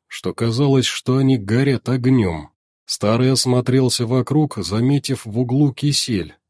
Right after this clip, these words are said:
Он решил похоронить сталкера в нём. Он снял со сталкера рюкзак, положил на него автомат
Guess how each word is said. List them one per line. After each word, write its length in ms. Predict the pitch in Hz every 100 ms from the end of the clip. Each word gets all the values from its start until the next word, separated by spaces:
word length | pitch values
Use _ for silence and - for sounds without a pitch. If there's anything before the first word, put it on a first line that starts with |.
| _
Он 180 | 98 107
решил 400 | 131 139 - 156
похоронить 640 | - - 147 139 143 151 -
сталкера 600 | - 151 135 - 135 131
в 100 | 131
нём. 420 | 131 95 80 73 _ _ _ -
Он 200 | 104 120
снял 340 | - 165 160
со 200 | - 143
сталкера 580 | - 160 156 - 131 127
рюкзак, 680 | 117 107 95 131 131 - _ _
положил 500 | 92 98 110 139 156
на 100 | 135
него 380 | 127 127 127 127
автомат 720 | 113 - 107 107 131 135 -